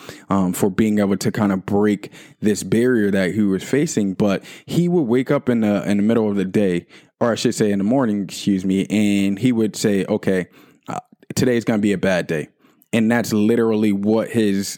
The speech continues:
what his thought process would carry out, and his subconscious would carry out throughout the day. So he'd find issues on, on the way to work in traffic. He would get to work, then find issues at work. And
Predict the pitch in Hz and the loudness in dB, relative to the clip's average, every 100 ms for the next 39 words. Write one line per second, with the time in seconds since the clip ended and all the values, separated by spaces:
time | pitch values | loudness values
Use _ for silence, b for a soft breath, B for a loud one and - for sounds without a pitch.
0 | - 90 107 120 - 117 101 98 87 - | -10 -2 0 0 -2 0 0 -2 -6 -10
1 | _ - 135 131 - 110 95 104 101 98 | _ -4 -2 -2 -2 -2 0 -2 0 -2
2 | - 107 98 98 101 101 98 92 - 101 | 0 0 2 2 2 0 0 0 0 -2
3 | - 127 147 107 101 B B B - - | 0 -2 0 -2 -4 B B B -4 0
4 | 123 104 104 95 110 98 92 98 107 107 | 0 2 2 0 0 0 0 0 0 0
5 | - 95 90 - B B 120 107 98 95 | 0 0 -2 -4 B B 0 2 2 0
6 | 92 - - 113 104 107 - 110 104 101 | -2 -6 -2 0 0 -2 0 0 2 0
7 | 101 - 104 101 104 104 101 107 - 107 | 0 0 0 2 2 2 0 -2 -2 -4
8 | - 131 110 - 90 82 98 92 95 90 | 0 0 0 -2 -4 -2 -2 0 0 0
9 | 98 - 104 117 120 _ b b b _ | -2 0 0 0 -2 _ b b b _
10 | _ _ _ - - - 110 104 110 104 | _ _ _ -20 -4 0 0 0 0 2
11 | 107 - 110 104 98 113 127 104 87 90 | 0 0 0 0 0 0 0 0 -2 -2
12 | 85 87 71 | -2 -6 -8